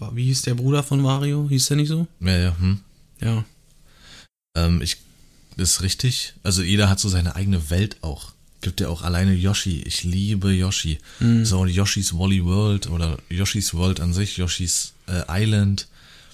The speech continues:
Speaker 2: Yoshi's Island habe ich damals gesuchtet für Nintendo vierundsechzig, habe ich das geschenkt bekommen. Und dadurch, dass bei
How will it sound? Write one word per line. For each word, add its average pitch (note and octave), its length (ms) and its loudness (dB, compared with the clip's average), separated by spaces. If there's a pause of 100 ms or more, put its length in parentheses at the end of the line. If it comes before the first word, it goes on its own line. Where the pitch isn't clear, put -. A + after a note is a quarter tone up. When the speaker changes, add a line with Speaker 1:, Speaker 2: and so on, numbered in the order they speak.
(180)
Speaker 2:
Yoshi's D#2+ 340 -2
Island E2+ 240 0
habe E2+ 120 0
ich - 80 -6
damals E2+ 260 0
gesuchtet F2+ 400 -2
für F2 140 -4
Nintendo F2 340 0
vierundsechzig, F2+ 640 -2
habe F2+ 80 0
ich F2 60 -2
das - 160 -4
geschenkt - 340 -4
bekommen. F2+ 360 -2 (1160)
Und G2 300 2 (100)
dadurch, G2+ 400 2
dass - 300 0 (120)
bei F#2 440 0